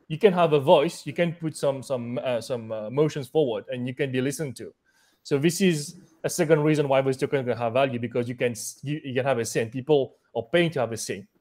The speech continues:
And the third one is some of the tokens behave like in-game currency. So using the same, uh, principle as B T C,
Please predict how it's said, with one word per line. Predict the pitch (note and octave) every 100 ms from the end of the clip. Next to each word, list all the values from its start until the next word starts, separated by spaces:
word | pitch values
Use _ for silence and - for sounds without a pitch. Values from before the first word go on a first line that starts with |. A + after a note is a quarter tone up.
| _ _ _ D3
And | C3+ C#3
the |
third | C#3 - G3 A3+
one | G3 F#3 E3+
is | D#3+ D#3+ D3 - _ _
some | - G3
of | G3
the | F3+
tokens | - F3+ E3 D#3+ D3 - -
behave | C#3 A#2 D3+ F3 D3+
like | D3 C#3+
in-game | E3 C#3 D3
currency. | C3 D#3 F3+ D#3+ - G2+ B2+ _ _ _ _
So | _ - E3+ E3 D#3+ D#3 - _ _ _
using | D3+ E3+ D#3+ G3+
the | F3+
same, | E3+ - F#3+ G3 F3+ F3+
uh, | D3 C#3 C3
principle | - F3 D#3+ D#3 D#3
as | C#3+ B2
B | C3
T | B2+
C, | A#2+ - C#3+ D3+